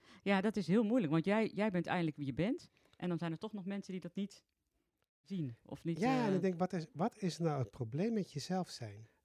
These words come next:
Speaker 2: En, ehm, en het komt ook een beetje natuurlijk, om, sommige mensen zijn natuurlijk wat star.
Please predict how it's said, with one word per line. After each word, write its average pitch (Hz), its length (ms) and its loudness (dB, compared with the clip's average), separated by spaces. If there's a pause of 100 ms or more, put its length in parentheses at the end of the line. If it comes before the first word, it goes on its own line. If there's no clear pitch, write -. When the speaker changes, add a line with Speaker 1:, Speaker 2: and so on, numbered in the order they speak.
Speaker 2:
En, 131 440 -6 (120)
ehm, 127 440 -8 (1200)
en 139 120 -2
het 139 100 -8
komt - 180 -8
ook 226 160 -2
een 226 120 2
beetje 175 300 4
natuurlijk, 156 380 0
om, 156 140 -12
sommige - 340 -6
mensen 143 220 0
zijn 156 120 0
natuurlijk 160 240 -2
wat - 100 -8
star. 160 320 0